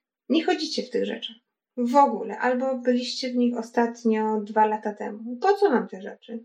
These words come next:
Spróbujcie, jeżeli nie chcecie wywalać jakichś, y, jeansów, czy sukienek, czy, nie wiem, spodni, spróbujcie od skarpetek. I zobaczcie, jak fajnie jest, jakie to uczucie, jak wywalicie te rzeczy, które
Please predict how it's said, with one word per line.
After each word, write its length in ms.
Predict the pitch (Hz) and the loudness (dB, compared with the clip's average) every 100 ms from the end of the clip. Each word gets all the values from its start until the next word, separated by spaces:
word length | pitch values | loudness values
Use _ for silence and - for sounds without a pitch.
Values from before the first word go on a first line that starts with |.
| _ | _
Spróbujcie, 1120 | - - 285 285 285 294 - 254 233 226 226 - _ 233 | -20 -14 -8 -6 -6 -6 -4 -2 0 0 -4 -8 _ 0
jeżeli 300 | 262 269 269 | 2 2 -2
nie 120 | 262 | -4
chcecie 360 | - 285 285 | -4 -2 -2
wywalać 560 | 247 240 247 233 226 226 | 0 2 2 2 2 0
jakichś, 500 | 214 - 202 - - | -4 -4 -8 -8 -6
y, 360 | 214 208 208 208 _ _ | -4 -2 -4 -8 _ _
jeansów, 560 | 214 240 233 214 - - | 4 4 4 -2 -8 -8
czy 120 | 202 | -12
sukienek, 680 | - 220 220 214 202 - - | -10 -2 0 0 -4 -8 -16
czy, 220 | 233 226 - | -18 -16 -4
nie 180 | 214 196 | -2 0
wiem, 240 | 208 208 | -4 -10
spodni, 680 | - - 208 196 202 240 - _ | -8 0 0 2 -2 -4 -6 _
spróbujcie 480 | 294 285 311 311 320 | -6 -2 0 0 0
od 80 | - | -2
skarpetek. 680 | - 392 523 - 240 - _ _ _ - | -2 2 2 2 -2 -18 _ _ _ -4
I 80 | 220 | 0
zobaczcie, 840 | 254 285 294 - 285 277 233 - | 2 2 0 0 0 2 -2 -8
jak 420 | 240 220 294 320 - | -2 2 2 2 -4
fajnie 840 | - 262 269 247 202 196 196 190 | -4 2 6 6 4 0 -4 -4
jest, 420 | 247 - - _ - | -4 -6 -16 _ -2
jakie 240 | 269 330 | 2 4
to 220 | 320 311 | 4 2
uczucie, 460 | 302 320 - 208 - - - | 0 -2 0 -4 -4 -6 2
jak 220 | 226 226 | 2 4
wywalicie 640 | 226 247 247 277 - 254 | 4 4 4 -2 -4 -6
te 280 | 247 240 240 | -4 -2 0
rzeczy, 380 | 233 240 240 240 | -2 -2 -2 -2
które 580 | - 226 226 226 226 | 0 2 2 2 0